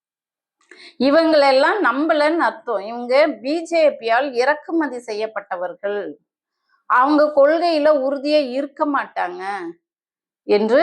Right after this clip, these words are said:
அதுக்கு அர்த்தம் பொருள். அங்க இருக்கிற இளைஞர்களுக்கு அண்ணன் அ-, எ-, அன்வர் அண்ணன் ஒரே சாய்ஸ்ன்னு சொன்ன அந்த மெசேஜ் வந்து இளைஞர்களுக்கு சொன்ன. இன்னைக்கு இந்த நாட்டை காப்பாத்தக்கூடிய ஒரே சாய்ஸா இருக்கிறது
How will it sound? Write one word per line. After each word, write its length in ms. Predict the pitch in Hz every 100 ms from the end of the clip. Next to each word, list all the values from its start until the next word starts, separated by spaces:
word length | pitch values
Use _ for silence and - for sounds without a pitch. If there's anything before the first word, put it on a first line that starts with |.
| 349
அதுக்கு 300 | - 196 202
அர்த்தம் 400 | 196 196 277 302
பொருள். 340 | - 254 254 175 - _
அங்க 220 | 196 220 220 220
இருக்கிற 380 | 262 294 330 339 226
இளைஞர்களுக்கு 1000 | 220 269 311 330 277 254 233 226 - 349 453 - _ _ _
அண்ணன் 360 | 208 208 202 95
அ-, 280 | 85 80 - _ _ - 220
எ-, 220 | 208 196
அன்வர் 380 | 185 214 277 339
அண்ணன் 400 | 330 285 285 349 226
ஒரே 280 | 196 214 262 311 320 -
சாய்ஸ்ன்னு 600 | 294 277 277 277 277 277
சொன்ன 360 | 269 202 196 247 359
அந்த 220 | - 190 180
மெசேஜ் 460 | 180 196 - 269 214
வந்து 200 | 196 247 262
இளைஞர்களுக்கு 720 | 202 226 285 254 214 202 -
சொன்ன. 260 | 175 180 190
இன்னைக்கு 320 | 202 - 269 - _ _ 240
இந்த 180 | 233 226
நாட்டை 480 | 226 233 311 370 349
காப்பாத்தக்கூடிய 1080 | 339 269 262 262 254 240 233 220 208 220 294 285
ஒரே 380 | 208 220 254 302 349 370
சாய்ஸா 500 | 277 240 233 - 262
இருக்கிறது 540 | 220 202 - 202 -